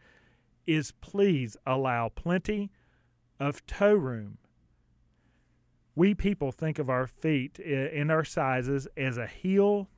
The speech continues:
to toe measurement. That's how we think of it, just that linear heel to toe. Or many of us will think of it as side to side.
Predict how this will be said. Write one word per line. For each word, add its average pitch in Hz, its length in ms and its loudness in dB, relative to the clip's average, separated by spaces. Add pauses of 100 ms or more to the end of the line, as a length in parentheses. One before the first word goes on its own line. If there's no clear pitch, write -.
to 160 120 -4
toe 180 580 2
measurement. 135 560 0 (1300)
That's 143 220 -2
how 143 160 0
we 156 140 0
think 165 280 -2
of 107 160 -4
it, 101 160 -12
just 135 380 0
that 127 260 -2
linear 170 560 2
heel 170 380 2
to - 140 -8
toe. 127 380 -2 (920)
Or 202 400 6 (100)
many 196 420 2
of 127 140 4
us 123 180 -2
will 123 100 -6
think 143 280 -4
of 123 220 0
it 123 200 -6
as 127 220 -2
side 143 380 0
to 110 60 -6
side. 110 580 -2